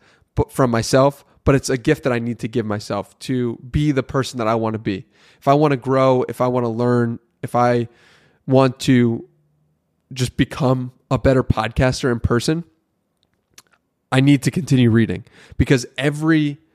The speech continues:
everything that I read, everything that I consume, everything I do finds a way into the podcast. And that's actually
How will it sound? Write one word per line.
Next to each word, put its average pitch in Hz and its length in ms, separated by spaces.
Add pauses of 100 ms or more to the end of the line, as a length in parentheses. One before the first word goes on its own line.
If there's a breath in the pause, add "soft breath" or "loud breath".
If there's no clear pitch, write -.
(380)
everything 160 640 (140)
that 127 240
I 120 80
read, 139 480
everything 135 320
that 123 100
I 117 60
consume, 127 380
everything 170 340
I 127 80
do 127 460 (140)
finds 131 420
a 123 40
way 113 280
into 117 320
the 107 80
podcast. - 500
And 139 60
that's 160 180
actually 127 340